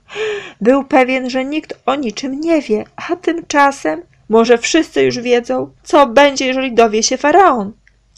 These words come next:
Oczywiście faraon dowiedział się o wszystkim. Wysłał natychmiast żołnierzy po Mojżesza,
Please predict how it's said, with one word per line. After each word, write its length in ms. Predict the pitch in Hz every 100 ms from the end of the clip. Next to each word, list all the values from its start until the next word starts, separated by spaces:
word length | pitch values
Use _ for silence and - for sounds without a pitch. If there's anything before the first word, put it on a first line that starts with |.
| -
Oczywiście 520 | 214 - 196 190 220
faraon 440 | 214 196 190 185 185
dowiedział 440 | 202 196 185 185
się 240 | - 185 -
o 80 |
wszystkim. 560 | - - 180 _ - 196 _ _ _ -
Wysłał 360 | 269 277 190
natychmiast 560 | 185 185 208 190 185 -
żołnierzy 560 | 190 185 202 220 214 202 _ _
po 120 | - 208
Mojżesza, 600 | 208 196 196 196 202